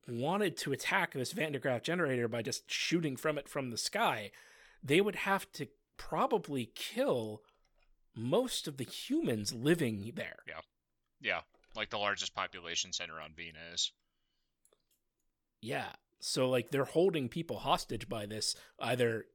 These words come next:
Speaker 1: inadvertently or advertently. I'm not sure which, because they never talk about it.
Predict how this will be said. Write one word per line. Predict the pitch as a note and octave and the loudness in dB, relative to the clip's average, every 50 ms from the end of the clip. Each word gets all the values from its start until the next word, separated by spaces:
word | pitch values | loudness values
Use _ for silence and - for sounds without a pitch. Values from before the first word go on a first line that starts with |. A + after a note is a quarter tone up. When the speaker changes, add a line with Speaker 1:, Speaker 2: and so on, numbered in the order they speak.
| - | -6
Speaker 1:
inadvertently | - C3 B2 A#2 G2+ - A#2+ C3 - G2+ G#2 G#2 G2+ G2 | -4 -2 -2 -2 -2 -2 -4 -4 -4 -6 -8 -8 -8 -6
or | G2 G2+ | -4 -2
advertently. | A2+ C3+ B2+ G#2 G#2+ G2+ G2 - F#2 F#2 F#2+ F#2+ F#2+ | -2 -2 -2 -2 -6 -10 -10 -10 -14 -12 -10 -8 -8
I'm | G2+ G2+ G#2+ | -8 -8 -8
not | G#2 G2 | -8 -8
sure | - - A#2 G#2 | -8 -6 -6 -6
which, | F#2+ G2+ A2 G2+ - - | -6 -6 -6 -8 -8 -12
because | - G2+ G#2+ G2+ - | -14 -12 -12 -12 -12
they | A2 G2 | -10 -12
never | G2 F2+ - | -12 -12 -12
talk | - - G#2+ G#2+ G#3 - | -12 -10 -10 -10 -10 -12
about | G#2+ - - - | -14 -12 -12 -12
it. | - - - | -12 -12 -14